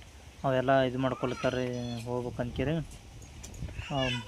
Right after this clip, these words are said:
ಶಾದ ಬಿಟ್ಟು ಥೋಡೆ ದಿನ ಹಾಲು ಕೊಡ್ತಾರೆ ರೀ, ಅಟ್ಟೆ ಚಾ ಪೂರ್ತಿ ಕೊಡ್ತಾರೆ,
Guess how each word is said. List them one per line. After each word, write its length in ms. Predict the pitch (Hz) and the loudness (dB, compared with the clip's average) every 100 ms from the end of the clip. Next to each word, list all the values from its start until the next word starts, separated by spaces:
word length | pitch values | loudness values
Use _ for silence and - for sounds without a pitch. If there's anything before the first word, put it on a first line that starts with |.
| - | 4
ಶಾದ 260 | 135 131 | 6 6
ಬಿಟ್ಟು 340 | 139 135 139 131 | 4 4 4 6
ಥೋಡೆ 180 | 135 131 131 127 127 - - - | 6 6 6 6 2 -2 0 2
ದಿನ 180 | 131 135 | 4 6
ಹಾಲು 240 | 127 127 | 6 4
ಕೊಡ್ತಾರೆ 360 | 127 127 - 131 | 4 2 4 4
ರೀ, 100 | 165 170 - - - - - - - - - - | 4 0 -4 -8 -10 -10 -8 -6 -6 -2 0 2
ಅಟ್ಟೆ 160 | 127 139 | 2 6
ಚಾ 200 | 135 135 | 8 8
ಪೂರ್ತಿ 320 | 135 127 123 | 6 2 0
ಕೊಡ್ತಾರೆ, 360 | 123 - 147 | 0 2 4